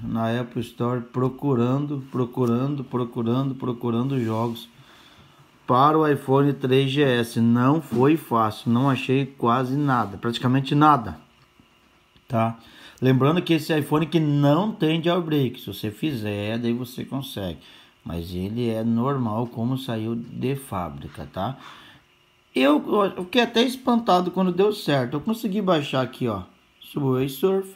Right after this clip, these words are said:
e Sun. Eu achei que eu ia até jogar esse jogo, só que na hora que você clica para abrir o jogo,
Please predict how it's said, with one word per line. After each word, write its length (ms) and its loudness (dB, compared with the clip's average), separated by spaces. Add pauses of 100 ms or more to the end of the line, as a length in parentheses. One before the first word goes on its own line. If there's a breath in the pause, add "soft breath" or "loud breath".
(120)
e 320 -2 (140)
Sun. 460 -4 (840 soft breath)
Eu 100 -4
achei 280 0
que 100 -4
eu 80 2
ia 60 2
até 300 0
jogar 420 2
esse 220 -4
jogo, 300 2
só 180 -2
que 160 -4
na 180 0
hora 180 0
que 120 -8
você 340 -4
clica 540 -4
para 260 -6
abrir 320 -6
o 140 -6
jogo, 320 -6